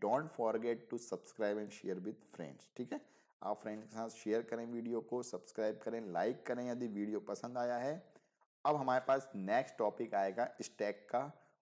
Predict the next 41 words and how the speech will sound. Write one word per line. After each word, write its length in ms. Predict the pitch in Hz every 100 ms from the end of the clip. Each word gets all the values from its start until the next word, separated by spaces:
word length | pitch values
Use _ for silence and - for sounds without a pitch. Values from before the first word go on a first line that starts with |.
| -
और 140 | 127
हमारी 300 | 117 107 110
जो 120 | 113
यूनिट 380 | 113 101 104 113
वन 200 | 98 101 117
है 100 | 120
वो 200 | 104 110 -
पूरी 220 | 98 98
की 140 | 95 104
पूरी 280 | - 98
कंप्लीट 520 | 104 90 82 107 156 - _ _ _ -
हो 120 | 131
जाएगी। 400 | 107 85 82 87
ये 80 | 92
न्यू 260 | 90 110 143
वीडियोज़ 540 | 147 135 139 139 135
हैं, 160 | 143 - - - _ -
ओल्ड 240 | 131 135
वीडियोज़ 420 | 127 123 123 117 -
already 380 | 95 92 104 120 131
डली 220 | 123 127
हुई 200 | 127 127
हैं, 320 | 131 135 151
ये 160 | 95 104
भी 100 | 127
प्लेलिस्ट 500 | 120 110 117 117 -
में 120 | 127 104
डल 180 | 101
जाएगी, 420 | 110 113 113 120 135 - - _ _
ठीक 160 | 113 139
है। 120 | 165 -
आपको 300 | 101 - 104
नेटवर्किंग 560 | 98 101 104 - 117
वाली 220 | 110 107
वीडियो 220 | 107 110 104
चाहिए, 220 | 110 104
कुछ 180 | 101 95
भी 140 | 113
चाहिए, 320 | 98 98 110
तो 100 | 113
आपको 440 | 90 92 - 120